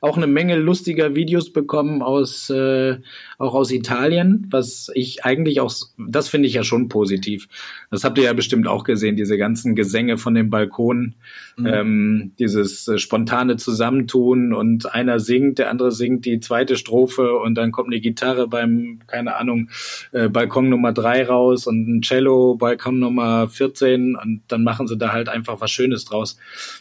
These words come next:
Speaker 1: Sowas ist ja einfach mutmachend und sowas klingt gut,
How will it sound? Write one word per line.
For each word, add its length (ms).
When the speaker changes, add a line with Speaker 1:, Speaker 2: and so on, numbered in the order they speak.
Speaker 1:
Sowas 320
ist 120
ja 140
einfach 300
mutmachend 680
und 120
sowas 320
klingt 200
gut, 340